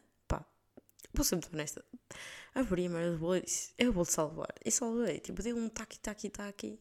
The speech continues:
E aquilo ficou bonito. E ficou bom. E segui viagem. Depois, entretanto, fiz, fiz figura bonita. Chamei baixinho todos os meus colegas,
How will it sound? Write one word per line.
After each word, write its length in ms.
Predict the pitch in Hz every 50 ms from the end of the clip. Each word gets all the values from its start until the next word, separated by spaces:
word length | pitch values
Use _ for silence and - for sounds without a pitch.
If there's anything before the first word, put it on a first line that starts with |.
| _ _ -
E 100 | - 226
aquilo 180 | 208 - 208
ficou 180 | - - - 180
bonito. 420 | 165 165 156 156 156 151 - - - _
E 80 | - 185
ficou 220 | - - 170 160
bom. 260 | 143 147 143 143 143 - - _ _ _ -
E 80 | 180
segui 240 | - - 180 170 170
viagem. 400 | 160 175 165 139 - 180 190 196 - _ _ _ - - - - - - _ _ _ _ _ _ _ _ _ _ _ _ _ _ _ - - - - - -
Depois, 320 | - 240 - - 165 160 147
entretanto, 440 | 160 165 - - - - 160 151 -
fiz, 240 | - 170 151 - -
fiz 220 | - - - 160 151
figura 260 | - - 170 175 170
bonita. 300 | 175 196 220 - 220 208
Chamei 480 | - - - - 160 156 151 151 160
baixinho 340 | 156 156 160 - - - 165 156
todos 220 | - 170 160 -
os 40 | -
meus 140 | 175 165 -
colegas, 480 | - - 190 185 185 190 190 - -